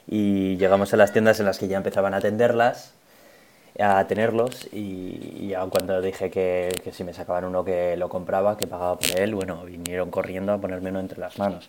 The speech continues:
<laughs> Así que la, la primera vez que llegué lo vi que estaba al mismo precio que en España, pero luego el segundo que vi, no, ya el segundo que vi estaba, estaba a unos cincuenta euros más barato. Y no me pude resistir,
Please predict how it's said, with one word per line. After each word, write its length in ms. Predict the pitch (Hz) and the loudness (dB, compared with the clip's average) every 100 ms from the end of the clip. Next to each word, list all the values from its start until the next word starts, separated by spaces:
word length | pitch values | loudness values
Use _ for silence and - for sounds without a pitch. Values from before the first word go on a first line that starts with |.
| - | -8
<laughs> 1200 | 160 143 - 160 170 147 - - 175 - - - | -4 -2 0 2 4 2 -2 -2 -2 -4 -16 -8
Así 420 | 107 82 - 101 127 | -2 -2 -2 -2 -2
que 320 | 87 87 - - - 220 - | 0 -2 -2 -10 -10 -10 0
la, 140 | 101 104 | 2 2
la 380 | 110 113 107 | 2 4 6
primera 260 | 101 110 117 | 6 8 10
vez 140 | 120 | 10
que 100 | 120 | 8
llegué 640 | 113 113 131 127 107 92 98 | 6 10 12 12 10 6 2
lo 220 | 101 98 | 2 2
vi 100 | 113 | 2
que 80 | 117 | 2
estaba 180 | 117 113 | 4 4
al 40 | |
mismo 220 | 113 101 107 | 2 -2 0
precio 220 | 113 110 | 0 0
que 60 | 110 | -2
en 60 | |
España, 500 | 110 - 117 123 135 | 0 4 6 6 6
pero 160 | 120 101 | 6 6
luego 180 | 95 104 | 6 4
el 60 | |
segundo 360 | 101 101 104 101 | 4 2 4 2
que 100 | 104 | 2
vi, 300 | 104 110 120 | 4 6 6
no, 340 | 110 98 82 82 | 6 4 2 -4
ya 180 | 85 82 | -6 -6
el 100 | 82 | -4
segundo 300 | 90 90 87 | -4 -4 -2
que 80 | 90 | 0
vi 380 | 95 104 107 | 0 2 2
estaba, 640 | 98 - 98 92 92 85 80 _ | 2 4 4 6 4 0 -8 _
estaba 300 | - 87 87 | -2 2 2
a 60 | |
unos 300 | 90 87 87 | 2 -2 -8
cincuenta 400 | - 87 95 87 | -8 -4 -4 -2
euros 300 | 87 95 90 | -2 0 -2
más 120 | 90 - | -6 -2
barato. 400 | 87 101 110 - - - - - - - - - _ | 0 0 -2 -8 -20 -20 -20 -18 -18 -20 -20 -20 _
Y 280 | 131 123 117 | 6 8 8
no 80 | 120 | 8
me 100 | 117 | 4
pude 160 | 95 | 2
resistir, 460 | 98 92 92 92 | -2 -4 -6 -8